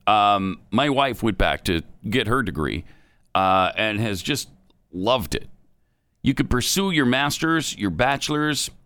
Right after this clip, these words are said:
uh, the one you've always wanted in programs like business administration, healthcare administration, and psychology, to name just a few.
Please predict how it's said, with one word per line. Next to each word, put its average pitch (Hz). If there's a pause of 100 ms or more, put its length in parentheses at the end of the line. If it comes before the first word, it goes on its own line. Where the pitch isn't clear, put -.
(320)
uh, 90
the 85
one 151
you've 120
always 135
wanted 113
in 113
programs 123
like 92
business 92
administration, 95 (400)
healthcare 113
administration, 85
and 85
psychology, 104
to 92
name 107
just 104
a -
few. 92